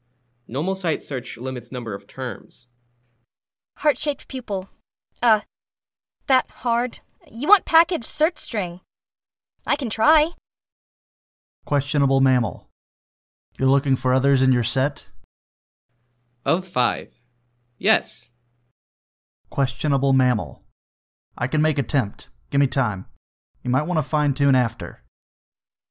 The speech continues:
Speaker 2: Heart-shaped pupil. Aw.
Speaker 1: Of five. Thanks. I owe you one.
Speaker 3: Questionable mammal. I got games, by the way.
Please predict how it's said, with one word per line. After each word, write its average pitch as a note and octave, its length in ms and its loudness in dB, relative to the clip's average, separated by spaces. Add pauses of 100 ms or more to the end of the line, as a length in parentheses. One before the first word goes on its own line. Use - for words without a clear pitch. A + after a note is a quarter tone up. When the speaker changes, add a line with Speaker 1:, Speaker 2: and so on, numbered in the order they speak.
(240)
Speaker 2:
Heart-shaped - 520 0
pupil. B3+ 440 -4 (440)
Aw. F4+ 560 8 (1200)
Speaker 1:
Of E3+ 240 0
five. G2 480 -2 (600)
Thanks. - 540 -2 (440)
I G#3 140 0
owe C4 60 2
you C#3+ 160 0
one. - 260 -14 (1160)
Speaker 3:
Questionable C3 600 0
mammal. A#2+ 520 0 (960)
I C3 80 -2
got D#3+ 160 0
games, D3+ 320 2
by B2 160 0
the B2 80 0
way. B2 300 0